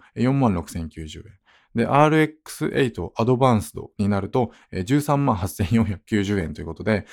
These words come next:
えー、驚愕の値段になるわけなんですけど、まあ、このスタンダードとアドバンスドっていうのは音楽関係の方とかですよね。なんか映画とかそっち系の本-、プロの使うようなソフトなので、えー、え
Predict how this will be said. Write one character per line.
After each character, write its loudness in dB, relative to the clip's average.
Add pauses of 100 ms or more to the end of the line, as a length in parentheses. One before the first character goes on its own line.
(200)
え -2
ー、 -4
驚 4
愕 0
の 2
値 0
段 2
に 2
な 4
る 4
わ 0
け -8
な -6
ん -10
で -12
す -20
け -20
ど、 -4 (240)
ま 2
あ、 2
こ -2
の 2
ス -20
タ 0
ン 0
ダ 4
ー 0
ド -2
と -2
ア 0
ド 0
バ 4
ン 0
ス -14
ド -8
っ -14
て -16
い -12
う -10
の -10
は -4
音 -2
楽 -2
関 8
係 2
の -2
方 -6
と -20
か -14
で -20
す -16
よ -8
ね。 -2 (280)
な 0
ん 0
か -12
映 0
画 0
と -6
か -6
そ -10
っ -16
ち -12
系 -2
の 0 (140)
本-、 -4 (160)
プ 2
ロ 2
の -2
使 -10
う -2
よ 0
う -6
な -6
ソ -14
フ -20
ト -10
な -12
の -16
で、 -4 (360)
え 2
ー、 -4 (160)
え -2